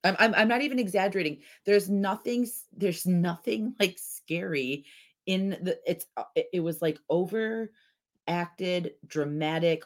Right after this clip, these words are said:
Hallmark movie vibes. And then it turned into a possession at the end. And it was, uh, and then also too, I don't wanna get hate for saying this, but it was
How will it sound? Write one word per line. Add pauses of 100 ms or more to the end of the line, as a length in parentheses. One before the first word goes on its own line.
Hallmark
movie
vibes.
And
then
it
turned
into (480)
a
possession
at
the
end.
And
it
was,
uh, (340)
and
then
also
too, (1500)
I
don't
wanna
get
hate
for
saying
this,
but
it
was